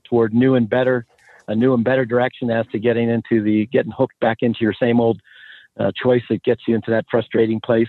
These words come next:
where, well, not just you, but any of us into those things. Or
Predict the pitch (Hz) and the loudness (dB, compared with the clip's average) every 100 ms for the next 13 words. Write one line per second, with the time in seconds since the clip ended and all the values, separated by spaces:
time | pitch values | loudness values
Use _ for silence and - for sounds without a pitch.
0 | - 110 110 - - - 156 151 165 127 | -2 -2 -2 -6 -20 -8 -4 -2 0 0
1 | 110 104 - 120 110 101 127 123 98 104 | -2 -8 0 2 2 2 2 2 0 -2
2 | - 107 107 104 104 110 113 - - - | -2 0 2 2 0 -2 -2 -4 -14 -18
3 | - - _ 135 135 | -18 -18 _ 0 0